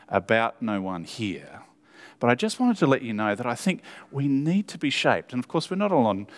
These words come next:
Facebook. This is not a sermon about social media. It's just one example of that we need to be convicted about the reality of Jesus' return and the certainty of the word we know about God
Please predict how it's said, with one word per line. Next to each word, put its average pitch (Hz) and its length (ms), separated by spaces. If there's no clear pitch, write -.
Facebook. 117 400
This - 160
is 117 100
not 147 80
a 135 60
sermon 113 280
about 92 260
social 101 360
media. 95 280
It's - 200
just - 420
one 123 200
example 95 800
of 123 260
that 156 160
we 143 160
need 143 440
to 170 80
be 131 180
convicted 104 1120
about 120 420
the 123 100
reality 120 680
of 107 120
Jesus' 113 500
return 104 360
and 98 100
the 104 80
certainty 143 760
of 104 180
the 107 80
word 113 380
we 104 100
know 117 420
about 113 440
God 82 400